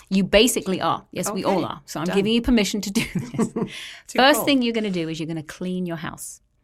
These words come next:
Speaker 1: Okay? Now what I mean, and everyone's probably thinking, "Well, I do clean my house." No, I really mean a deep clean.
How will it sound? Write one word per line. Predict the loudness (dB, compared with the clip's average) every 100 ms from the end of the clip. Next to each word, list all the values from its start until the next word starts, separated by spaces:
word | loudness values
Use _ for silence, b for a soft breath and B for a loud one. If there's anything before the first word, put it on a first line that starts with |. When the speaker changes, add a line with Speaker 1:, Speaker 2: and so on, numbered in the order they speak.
| _
Speaker 1:
Okay? | -4 0 0 -2 B B B B -8
Now | -2
what | 2
I |
mean, | 4 4 4
and | 4
everyone's | 4 2 2
probably | 0 0
thinking, | -4
"Well, | -6
I | -6
do | -6
clean | -6 -6 -6
my | -8
house." | -12 -16 -18 -8
No, | 0
I | 2 4
really | 2 0
mean | 0 -4
a | -4
deep | -6 -6
clean. | -12 -14